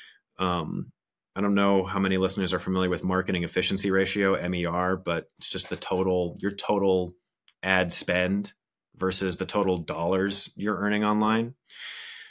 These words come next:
uh, added up across channels. You know, if you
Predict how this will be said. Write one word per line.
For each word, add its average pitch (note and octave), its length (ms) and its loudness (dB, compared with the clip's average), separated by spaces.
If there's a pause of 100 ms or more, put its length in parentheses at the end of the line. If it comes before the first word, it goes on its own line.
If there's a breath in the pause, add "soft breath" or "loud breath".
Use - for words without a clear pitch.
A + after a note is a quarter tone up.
(260 loud breath)
uh, - 320 -4
added G2+ 240 4
up G2 120 4
across F#2+ 320 2
channels. G#2 640 0 (160)
You G2 140 0
know, F#2 160 2
if G#2 580 -2
you B2 380 0